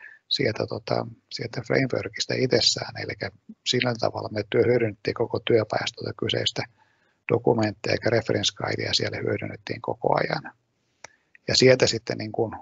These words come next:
esille tuli näissä esityksissä tavallaan sitten, että minkä tyyppistä asiaa siellä, tai minkä tyyppistä asioita vaaditaan, että ketteryydessä onnistutaan ja saadaan se muutos niin kuin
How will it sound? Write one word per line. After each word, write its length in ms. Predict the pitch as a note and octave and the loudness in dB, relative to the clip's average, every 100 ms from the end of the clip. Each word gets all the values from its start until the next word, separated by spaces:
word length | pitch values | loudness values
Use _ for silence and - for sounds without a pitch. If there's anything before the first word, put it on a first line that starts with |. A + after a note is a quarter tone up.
| - | -4
esille 360 | C3 - B2 A2 | 2 4 6 4
tuli 260 | - - | 2 -6
näissä 280 | - - - | -6 -6 0
esityksissä 500 | A2+ - - - - | 0 0 -2 -2 -6
tavallaan 400 | - - - - | -6 -4 -2 -2
sitten, 340 | - G#2+ - - | -4 -4 -4 -6
että 120 | - | -4
minkä 200 | A2 G#2 | -4 -4
tyyppistä 440 | - G#2 - - - | -4 -6 -6 -2 0
asiaa 320 | A2 - - | 0 -2 -4
siellä, 260 | - - - - | -4 -6 -8 -14
tai 380 | - - - - | -18 -18 -10 -2
minkä 160 | A2 G#2 | 0 2
tyyppistä 160 | C3+ | 4
asioita 520 | B2 C3 A2 G#2 - F#2 _ - | 4 6 6 4 0 -4 _ 2
vaaditaan, 440 | B2+ B2 A2+ G#2 | 4 6 4 -2
että 180 | F#2+ - | -6 -6
ketteryydessä 680 | - A2 - - - - - | -4 -4 -4 -6 -6 -4 0
onnistutaan 540 | B2+ B2+ - - - G#2+ | 0 0 -2 -4 -6 -4
ja 80 | G2+ | -4
saadaan 400 | A2 G2+ G#2 - | -2 -2 -4 -4
se 120 | A2 | -4
muutos 380 | G#2+ G#2 - A#2+ | -4 -4 -6 -6
niin 140 | A2 | -10
kuin 200 | - - | -12 -16